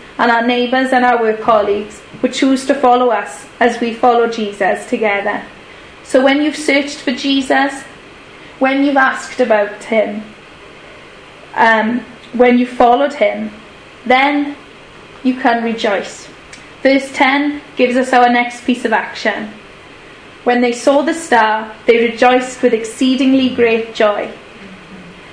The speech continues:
When they saw the star, they rejoiced because they knew that they would soon be meeting Jesus.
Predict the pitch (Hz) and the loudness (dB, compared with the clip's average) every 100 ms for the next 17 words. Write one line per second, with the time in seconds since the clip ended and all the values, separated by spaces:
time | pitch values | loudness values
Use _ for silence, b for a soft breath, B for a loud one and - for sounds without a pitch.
0 | - 247 254 254 320 320 339 339 262 247 | 0 2 4 2 2 2 0 0 2 4
1 | 240 247 247 226 254 262 262 - 262 254 | 4 2 0 0 2 2 -2 -4 -2 0
2 | 254 254 240 254 277 269 254 262 233 226 | 2 2 4 2 2 -2 0 2 2 0
3 | - 294 285 285 285 285 254 - 262 247 | -2 -2 2 2 2 2 0 2 2 2
4 | 240 214 202 190 185 - | 0 -6 -2 -2 -2 -10